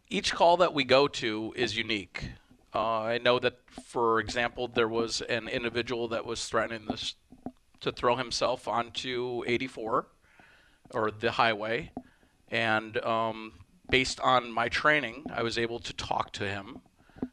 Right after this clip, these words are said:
to calm him down, to find out exactly how we could help him, how we could convince him otherwise, and to assure him that we weren't just gonna leave him after the fact.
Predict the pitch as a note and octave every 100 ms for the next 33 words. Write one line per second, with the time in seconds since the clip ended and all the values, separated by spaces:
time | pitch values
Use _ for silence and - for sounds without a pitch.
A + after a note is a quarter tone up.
0 | - - B2+ A2+ A2+ - A2+ A#2 A#2 B2
1 | A#2+ A#2+ A#2+ B2 B2+ C3+ - - C3+ -
2 | A#2+ A#2+ A#2+ A#2+ B2+ A2+ A#2+ A#2+ - A#2+
3 | A#2 C3 B2 A#2+ - C3 A#2+ A#2 A#2 B2+
4 | F#2 - - - _ - A#2 - - A#2
5 | - A2+ G#2+ A#2+ - A#2 - A#2 B2+ A#2
6 | B2+ B2+ C#3+ - - - B3+ - _ -
7 | A#2+ B2 - B2 A2 - - A3+ - A2
8 | G2+ G#2 A2+ D3 C#3+ F3 F3 F3 E3 -
9 | D3 C3+ B2+ C#3 _ _ _ - C3 D#3+
10 | F#3 C3 G#2+ - A#2 - A#2+ G#2+ - B2+
11 | - -